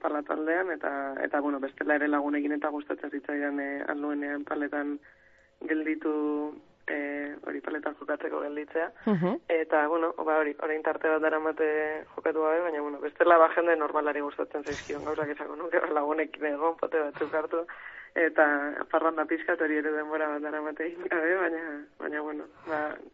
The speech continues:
Speaker 1: ez daukate lan zaletasun arrarorik esango nuke, bueno, matematika ez bada, baina
Speaker 2: <laughs> Eta ne, bueno, esango, ez,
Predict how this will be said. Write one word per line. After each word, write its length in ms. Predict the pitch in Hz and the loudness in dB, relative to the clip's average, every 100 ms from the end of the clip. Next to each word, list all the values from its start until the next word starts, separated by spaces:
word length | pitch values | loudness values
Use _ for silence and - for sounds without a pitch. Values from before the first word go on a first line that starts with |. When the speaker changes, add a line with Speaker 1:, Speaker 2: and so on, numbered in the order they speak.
| - - | -16 -4
Speaker 1:
ez 120 | 175 | 0
daukate 360 | 170 170 156 147 | 2 4 4 4
lan 280 | 147 147 147 - - - - | 2 0 -4 -12 -18 -10 2
zaletasun 840 | 165 165 165 160 160 156 156 160 | 4 6 6 4 4 2 2 2
arrarorik 500 | 156 160 151 156 147 | 2 2 0 0 -2
esango 220 | 151 160 | -4 -4
nuke, 200 | 156 151 | -4 -4
bueno, 180 | 147 147 | -4 -6
matematika 540 | 139 143 143 147 147 143 | -6 -8 -6 -6 -6 -6
ez 80 | 143 | -6
bada, 260 | 143 156 | -6 -6
baina 220 | 151 143 143 - 190 | -8 -10 -8 -4 0
Speaker 2:
<laughs> 680 | 160 - - 190 - 143 - - - - | 0 0 6 6 6 2 0 -6 -2 8
Eta 300 | 185 190 180 | 10 12 12
ne, 760 | 175 180 180 175 175 170 165 160 | 12 12 12 12 12 12 10 8
bueno, 280 | 165 165 120 | 8 8 8
esango, 420 | 143 160 170 165 - | 6 6 8 6 6
ez, 180 | - | 0